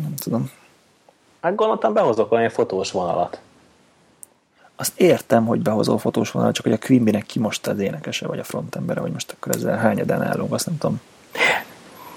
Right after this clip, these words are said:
Speaker 2: Szerintem ezt mi most ketten nem fogjuk tudni megbeszélni.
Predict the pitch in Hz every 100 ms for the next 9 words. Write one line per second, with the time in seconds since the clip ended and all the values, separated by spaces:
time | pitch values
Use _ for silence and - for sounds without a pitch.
0 | - - 127 170 190 139 123 147 - 113
1 | 101 - 117 110 - 90 90 - 92 -
2 | 92 95 101 107 - - - 101